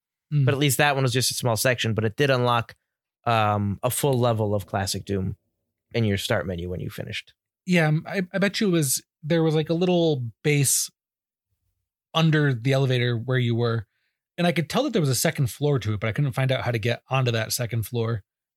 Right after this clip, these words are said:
Speaker 1: Maybe it was over in that area there. I
Speaker 2: You
Speaker 1: don't
Speaker 2: just
Speaker 1: know.
Speaker 2: jump pipes and stuff. Jump on stuff that didn't look like you could jump on it.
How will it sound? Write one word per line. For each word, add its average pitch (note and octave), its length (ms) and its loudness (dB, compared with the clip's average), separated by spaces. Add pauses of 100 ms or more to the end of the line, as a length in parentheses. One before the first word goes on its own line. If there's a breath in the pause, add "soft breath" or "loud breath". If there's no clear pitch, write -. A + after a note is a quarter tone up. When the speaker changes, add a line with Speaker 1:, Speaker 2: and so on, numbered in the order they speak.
(140)
Speaker 1:
Maybe B2 200 -2
it A#2+ 40 0
was A2+ 80 -2
over A2+ 160 -2
in A#2 60 0
that A2+ 160 -2
area A2+ 180 -2
there. A2+ 340 -6
I C3+ 40 -12
Speaker 2:
You F3+ 40 -4
Speaker 1:
don't F#3 40 0
Speaker 2:
just D#3 120 0
Speaker 1:
know. - 40 -4
Speaker 2:
jump B2 160 0
pipes A2+ 260 -2
and A2+ 120 -2
stuff. - 300 -4 (380)
Jump D#3+ 160 0
on D3+ 80 0
stuff B2 180 0
that B2+ 100 0
didn't A#2 160 -2
look A#2 120 -2
like A2 140 0
you A2 80 -2
could G#2+ 140 -2
jump A2+ 220 0
on A2+ 100 0
it. - 60 -8